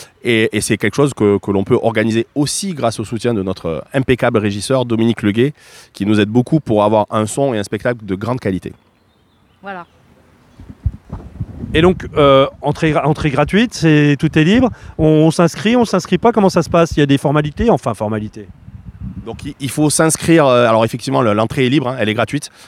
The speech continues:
Speaker 1: euh, comme, euh, comme on l'a déjà dit dans, dans l'esprit, on va dire, de, de la fête de la musique, euh, telle qu'elle est pensée, euh, traditionnellement. Par contre, effectivement, pour pouvoir accueillir, le, on peut accueillir jusqu'à deux mille, trois mille personnes, on souhaite qu'ils y soient, hein, parce que pour certains, je pense que ça sera une première et peut-être la dernière fois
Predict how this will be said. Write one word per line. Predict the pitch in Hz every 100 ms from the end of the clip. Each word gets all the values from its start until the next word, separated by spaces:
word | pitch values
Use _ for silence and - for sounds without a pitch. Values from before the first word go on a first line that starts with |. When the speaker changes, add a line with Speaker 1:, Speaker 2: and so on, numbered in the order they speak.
| -
Speaker 1:
euh, | 85 92 92
comme, | - 101
euh, | 98 95
comme | - 95
on |
l'a | 95
déjà | 107
dit | 117
dans, | 123 101
dans | 98
l'esprit, | 98 95 -
on | 101
va | 92
dire, | 104
de, | 104 87
de | 90
la | 92
fête | 110
de | 107
la | 98
musique, | 98 98 98
euh, |
telle | 87 95
qu'elle | - 101
est |
pensée, | - 98 -
euh, | 95
traditionnellement. | 85 101 101 107 104 117 143 - - - _
Par | 101 -
contre, | 143 139
effectivement, | 131 123 139 143
pour | 123
pouvoir | 113 120 131 127
accueillir, | 113 127 131 131
le, | 113 104 104 92
on | 104 104
peut | 107
accueillir | 101 117
jusqu'à | 117 -
deux | 117 127
mille, | 143
trois | 131 131
mille | 117
personnes, | 117 107 160 170 113 - _
on | - 113
souhaite | - 135 - 101
qu'ils | 95 92
y |
soient, | - 135
hein, | 160 160
parce | 113
que | - 92 90 - - -
pour | -
certains, | 104 90 113
je | 104
pense | 104
que | -
ça | 92
sera | 90 110 110 -
une | 107
première | - 127 120 139
et | 120
peut-être | 104 - - 120
la | 110
dernière | 127 123
fois | - 127